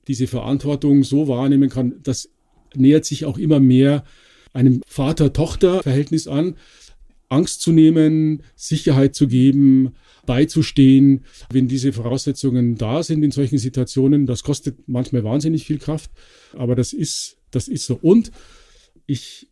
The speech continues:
gehe mittlerweile offensiver damit um, dass ich in Situationen, in denen meine Frau überfordert ist, das Wort ergreife, das aber auch erkläre dann, meine Frau ist krank, deshalb rede ich für sie, um nicht den, einen falschen Eindruck zu erwecken. Und ich merke, dass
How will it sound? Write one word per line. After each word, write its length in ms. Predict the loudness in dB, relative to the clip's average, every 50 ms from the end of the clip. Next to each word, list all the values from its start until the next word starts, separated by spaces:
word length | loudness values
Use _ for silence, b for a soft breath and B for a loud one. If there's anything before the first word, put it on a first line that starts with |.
| _ _
gehe 260 | 0 2 4 4 4
mittlerweile 540 | 4 2 0 0 0 0 0 2 0 0 0 -2
offensiver 520 | -6 -4 -4 -4 -4 -4 -6 -6 -4 -4
damit 280 | -2 0 0 0 0 -2
um, 220 | -4 -2 0 0
dass 220 | 0 0 -2 -4
ich 300 | -8 -8 -8 -8 -8 -6
in 180 | -2 -2 -2 0
Situationen, 760 | -2 -6 -6 -4 -4 -6 -4 -2 0 0 2 2 0 0 -2
in 160 | -2 -2 0
denen 320 | 2 4 4 4 4 4
meine 220 | 2 0 -2 -4 -4
Frau 260 | -4 -6 -4 -4 -4
überfordert 440 | -4 -4 -6 -4 -4 -4 -4 -4 -6
ist, 160 | -8 -8 -8
das 180 | -10 -10 -8 -8
Wort 220 | -8 -8 -8 -10
ergreife, 680 | -12 -14 -12 -10 -6 -6 -6 -6 -6 -8 -8 -8 -8 -10 -14 -16 b b b b b b b b b b b b b b b b
das 180 | -4 -4 -2 -2
aber 240 | -2 -2 -2 0 -2
auch 180 | -2 -4 -2
erkläre 420 | -2 -4 -2 0 0 2 2 2 0
dann, 360 | -2 0 -2 -2 -2 -4 -6 -6 -4
meine 200 | -4 -2 -2 -4
Frau 280 | -4 -6 -6 -4 -4
ist 180 | -6 -8 _ -12
krank, 380 | -8 -4 -4 -4 -4 -4 -6 -4
deshalb 320 | -4 -4 -2 -2 -2 -2 -2
rede 240 | -2 -2 -2 -2
ich 280 | -4 -4 -4 -10 -8 -4
für 160 | 2 2 2
sie, 280 | 2 2 0 0 0 0
um 260 | 2 4 6 6 6
nicht 200 | 4 2 0 -4
den, 100 | -6 -4 -4 -8 -6
einen 200 | -2 -2 -2 -2
falschen 340 | -2 -2 -4 -4 -4 -6 -6
Eindruck 320 | -2 -2 -2 -2 -2 -6
zu 100 | -4 -2
erwecken. 400 | -2 0 0 -2 -2 -2 -4 -4
Und 140 | -2 -2 -2
ich 160 | -2 -2 -4
merke, 400 | -4 -4 -4 -2 -2 -4 -4 -4 -8 b b b b b b b
dass 420 | -2 -2 -2 -4 -8 -12 -16